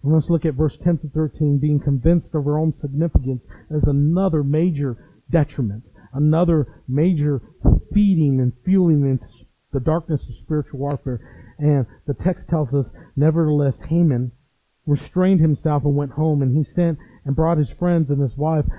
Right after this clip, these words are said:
Zeresh." And Haman recounted to him the splendor of his riches, the number of all his sons, and all the promotions with which the king had honored him. Now he had advanced him above the officials and the servants of the king. Then Haman said,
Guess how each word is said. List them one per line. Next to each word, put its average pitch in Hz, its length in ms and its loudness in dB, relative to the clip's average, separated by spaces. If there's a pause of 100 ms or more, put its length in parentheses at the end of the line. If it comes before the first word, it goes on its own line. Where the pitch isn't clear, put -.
(160)
Zeresh." 151 500 0 (840)
And 135 120 2
Haman 165 320 4
recounted 156 540 0
to 110 60 -8
him 151 320 0 (380)
the - 80 -6
splendor 165 380 0
of 139 80 -4
his 139 180 -2
riches, 147 380 -2
the 139 120 0
number 147 360 2
of 123 120 -2
all 151 260 0
his 127 260 -2
sons, 160 320 0
and 123 80 -6
all 151 200 0
the 147 80 -2
promotions 147 680 -2 (280)
with 139 160 -2
which - 260 -2
the 151 80 -4
king 165 400 0
had 139 180 -2
honored 165 320 0
him. 131 220 0 (240)
Now 156 300 4
he 185 140 6
had 175 200 4
advanced 160 480 0
him 160 120 2
above 151 360 -2
the 147 80 0
officials 151 540 -2
and - 340 -6
the 120 40 0
servants 170 460 0
of 143 140 -2
the 131 80 -4
king. 147 460 -2 (520)
Then 135 160 0
Haman 151 340 4
said, 151 300 0